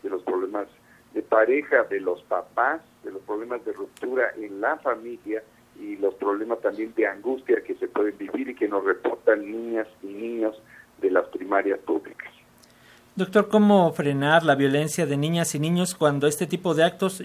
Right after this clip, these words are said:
Speaker 2: ya lo mencionabas en muchas ocasiones, viene normalizado desde el hogar y venimos saliendo de esta cuestión de la pandemia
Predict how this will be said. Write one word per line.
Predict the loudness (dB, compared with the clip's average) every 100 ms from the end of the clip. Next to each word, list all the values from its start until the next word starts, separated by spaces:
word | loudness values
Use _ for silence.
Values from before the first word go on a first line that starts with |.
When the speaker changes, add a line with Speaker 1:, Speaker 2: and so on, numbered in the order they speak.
| -2
Speaker 2:
ya | 0
lo | 0
mencionabas | -2 -2 -2 0 0
en | -2
muchas | -2 0 -2
ocasiones, | 0 -2 0 -2 -2
viene | -2 2 2 2 0 -2 -20 -6
normalizado | 2 2 4 0 0 -2 -2 0 0 -2
desde | -2 -2 -2
el | -2
hogar | -2 0 0
y | 0
venimos | 0 2 2 2
saliendo | 0 0 0 -2 -2
de | -2
esta | -4 -4
cuestión | -4 -2 -4
de | -2
la | -2 -2
pandemia | -2 0 0 0 -2 -4